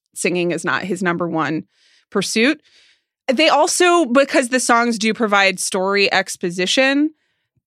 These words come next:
the arrangements are very focused on making sure you hear all the words, which I get from a story perspective, but they don't match the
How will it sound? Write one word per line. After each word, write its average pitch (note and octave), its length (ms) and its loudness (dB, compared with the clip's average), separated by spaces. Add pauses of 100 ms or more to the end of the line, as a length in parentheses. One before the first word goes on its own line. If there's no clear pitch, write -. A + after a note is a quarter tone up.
(140)
the G#3 340 4
arrangements F#3+ 640 0
are F#3+ 100 2
very F#3 260 2
focused F#3 640 0
on F3 560 0
making F#3 480 0
sure F#3+ 200 0
you F3+ 180 -2
hear F3 300 0
all D#3 180 4
the D#3+ 140 -2
words, E3 540 0
which G3 180 -2
I F3 200 0 (120)
get G3+ 420 2
from F#3 300 -4
a E3+ 60 -4
story G#3+ 600 0
perspective, D#4 840 -2 (100)
but G3+ 400 2 (760)
they A3+ 220 4
don't G#3+ 460 2
match G3 480 0
the G3 100 2